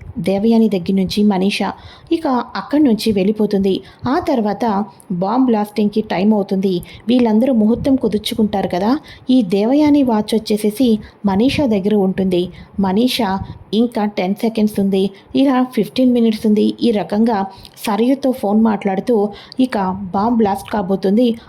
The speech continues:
అందరూ చావబోతున్నారన్న విషయం అయితే ఇక మొత్తానికి అయితే వీళ్ళు తెలుసుకుంటారు.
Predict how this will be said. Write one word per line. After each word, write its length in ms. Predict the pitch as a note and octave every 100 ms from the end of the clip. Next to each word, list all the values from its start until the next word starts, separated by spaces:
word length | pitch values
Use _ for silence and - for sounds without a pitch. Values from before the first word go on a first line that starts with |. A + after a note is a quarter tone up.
| -
అందరూ 300 | G3+ A#3+ D4
చావబోతున్నారన్న 920 | - G3 A3 A3 A3 G#3+ G#3 G3+ G3
విషయం 320 | F3 E3+ B3+ A#3
అయితే 280 | F#3 A3+ G3 G3 - -
ఇక 160 | A3+ A3+ F3 E3 - -
మొత్తానికి 540 | F3+ F3 - B3+ C4 B3
అయితే 220 | G#3+ A3
వీళ్ళు 240 | G#3+ G#3 G#3
తెలుసుకుంటారు. 800 | G3+ F3 - A3 G3+ F#3+ F#3+